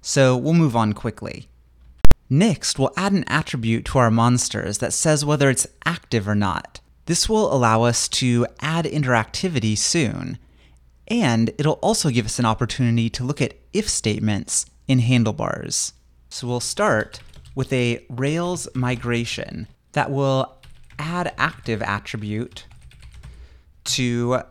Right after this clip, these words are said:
our monster class. Inside that migration, we will add a column, and we'll add it to the monsters. It will be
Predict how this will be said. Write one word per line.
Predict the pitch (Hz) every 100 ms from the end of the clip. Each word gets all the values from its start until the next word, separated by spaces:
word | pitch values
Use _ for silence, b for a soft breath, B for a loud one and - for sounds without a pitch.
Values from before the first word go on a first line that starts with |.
| - 135
our |
monster | 139 147 156 - 110
class. | - 80 - - - - - _ _ _ _ _ _ _ _ -
Inside | 139 135 - 127 127
that | 123 120
migration, | 117 110 117 120 - 160
we | 123
will | 107 110 107 104 - b b _ _ 123
add | 113 113 131 160 - -
a | 135
column, | - 110 104 107 156 214 - b b b b b -
and | 131 131
we'll | 127 -
add | 185
it | 139 -
to | - 123
the | 117 113 107 - - - -
monsters. | 120 117 117 - - 120 117 117 110 -
It | 131
will | 117 123
be | 117 113 113